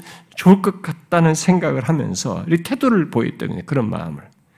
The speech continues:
근데 그게 바로 예수 그리스도를 다시 십자가에 못 박아 드러내놓고 욕되게 하는 것이라고 말을 하고 있는 것입니다.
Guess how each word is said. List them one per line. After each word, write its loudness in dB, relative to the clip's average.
근데 0
그게 6
바로 8
예수 6
그리스도를 0
다시 2
십자가에 -4
못 -4
박아 -4
드러내놓고 -2
욕되게 -2
하는 -4
것이라고 -10
말을 -14
하고 -12
있는 -10
것입니다. -12